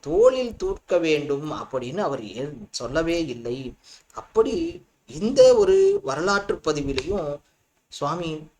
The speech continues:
முதலியாண்டானுடைய ஆத்ம குணத்தினை வெளிப்படுத்தினார் அப்படிங்கிறது நமக்கு காண கிடைக்கிறது. சுவாமி எம்பெருமானாருடைய திருவடிதான் எல்லாருக்கும் உய்வதற்கு அப்படிங்கிறத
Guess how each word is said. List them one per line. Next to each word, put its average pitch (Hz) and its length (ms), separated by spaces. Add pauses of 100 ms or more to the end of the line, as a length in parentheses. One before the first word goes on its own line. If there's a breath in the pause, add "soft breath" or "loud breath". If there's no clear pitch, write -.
(240)
முதலியாண்டானுடைய 156 1160
ஆத்ம 196 560
குணத்தினை 147 960
வெளிப்படுத்தினார் 120 1080 (140)
அப்படிங்கிறது 127 420
நமக்கு 156 460
காண 156 320
கிடைக்கிறது. 95 600 (1500)
சுவாமி 131 580
எம்பெருமானாருடைய 180 1300 (220)
திருவடிதான் 185 760 (120)
எல்லாருக்கும் 160 720
உய்வதற்கு 151 760
அப்படிங்கிறத 156 840